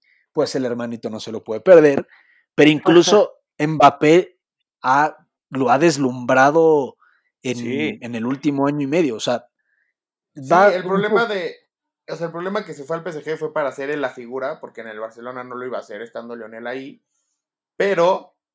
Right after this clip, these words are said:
Speaker 3: llegó al P S G siendo figura, llegó Mbappé y le está quitando todos los defle-, reflectores al grado que quiere regresar al Barcelona. En su mejo-,
Speaker 1: Sí.
Speaker 3: su mejor época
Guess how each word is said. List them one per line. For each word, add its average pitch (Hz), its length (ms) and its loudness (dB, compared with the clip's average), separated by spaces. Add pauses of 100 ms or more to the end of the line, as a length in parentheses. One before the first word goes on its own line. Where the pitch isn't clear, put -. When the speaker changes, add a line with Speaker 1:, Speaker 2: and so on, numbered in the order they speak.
(280)
Speaker 3:
llegó 139 300 -2
al 180 480 -2
P 170 80 -6
S 160 180 -8
G 156 180 -8
siendo 151 240 -8
figura, 135 440 -10
llegó 123 300 -10
Mbappé 139 380 -8
y 151 120 -12
le 113 120 -14
está 117 380 -10
quitando 135 600 -6 (340)
todos 147 200 -2
los 135 140 -4
defle-, 120 320 -14 (100)
reflectores 131 680 -12 (160)
al 131 200 -4
grado 147 520 -2 (480)
que 120 160 -16
quiere 123 240 -6
regresar 123 380 -6
al 127 100 -6
Barcelona. 180 720 -8
En 139 160 -12
su 143 120 -6
mejo-, 135 280 -4
Speaker 1:
Sí. 156 120 -2
Speaker 3:
su 156 120 -8
mejor 151 320 -2
época 170 600 -4